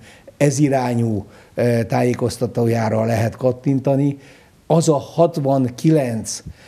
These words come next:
eh, támogatási, eh, jogcím, lehetőség, eh, amit egyelőre a kormányzat, eh, tervez az év folyamán. Tehát kezdődik majd februárba a, a különféle erdészeti támogatásokkal, folytatódik majd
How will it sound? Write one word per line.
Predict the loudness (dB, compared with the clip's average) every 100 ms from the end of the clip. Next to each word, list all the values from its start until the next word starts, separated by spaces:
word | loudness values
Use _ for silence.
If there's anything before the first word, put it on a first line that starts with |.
| -12
eh, | -4 -2 0
támogatási, | 2 2 2 0 0 -2 -2 0 0 -2 -6 -20 -18 -2
eh, | 0 2 0 -10 -20 _ 0
jogcím, | 4 4 0 -8 -2 0 0 -2 -4
lehetőség, | 0 2 2 0 0 0 0 -2 -4 -6 -10 -20 -8
eh, | 0 0 0
amit | 0 2 0 -6 -4
egyelőre | 0 2 4 2 0 0 0 0 -2 -12 -16
a | -10 -4
kormányzat, | 2 2 2 0 0 0 -2 -4 -18 -20 -6
eh, | -4
tervez | 0 2 2 2 0 0 -2 -4 -16 -12
az | -8 -2
év | 2 2
folyamán. | 2 2 2 0 -4 -8 -14 -18 -20 -4
Tehát | -2 -2 -6 0
kezdődik | 2 4 2 2 0
majd | 0 0 -4 -2
februárba | 0 2 2 0 0 -2 -2 -4 -14 -16
a, | -2 0
a | 2 0 0
különféle | 0 0 2 0 0
erdészeti | 0 0 2 0 0 -2
támogatásokkal, | 0 0 2 0 0 -2 -2 -4 -2 -2 0
folytatódik | 0 0 0 0 0 0 -2
majd | -2 -2